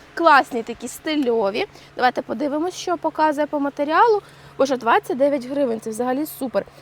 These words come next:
Сто відсотковий поліестер. І є підшоломники. Підшоломники також,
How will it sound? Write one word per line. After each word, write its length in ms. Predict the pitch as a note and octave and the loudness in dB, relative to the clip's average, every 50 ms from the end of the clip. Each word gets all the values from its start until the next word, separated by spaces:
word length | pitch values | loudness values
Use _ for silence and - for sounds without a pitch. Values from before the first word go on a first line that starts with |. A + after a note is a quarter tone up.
| - - | -20 -20
Сто 220 | - - - F4 | -10 -2 0 2
відсотковий 500 | A4 G#4+ - E4 - - - D4+ D4 D#4 | 2 2 -2 -2 -8 -4 -4 -4 -4 -4
поліестер. 840 | C4+ - D4 D4 C#4+ C#4+ C#4 C4+ - - - C4 B3 G#3+ A#3+ D#4 F#4+ - - - - - - - - | -6 -4 -4 -2 0 -2 -2 -4 -6 -8 -2 0 2 2 2 0 -2 -8 -18 -20 -20 -20 -16 -8 -6
І 320 | E4+ G4 A4+ C5+ B4+ F4+ | -4 -4 -4 -4 -6 -6
є 200 | B3 C4+ D#4 F#4+ F#4+ - | -4 -4 -4 -4 -4 -4
підшоломники. 840 | D#4+ F4 - - - D4+ C4+ A#3+ A#3 A3+ A#3 A3+ A3 - - A3 - - - - - - | -6 -6 -6 -6 -8 -6 -4 -4 -4 -4 -4 -6 -8 -8 -10 -12 -12 -12 -20 -18 -10 -8
Підшоломники 640 | - - - - F#4+ F#4+ G#4+ B4+ C5 A#4+ - - F#4+ | -6 -6 -2 0 4 4 4 4 2 0 0 0 -2
також, 460 | - - - E4+ - - D4+ C4+ | 2 6 6 6 6 4 -2 -10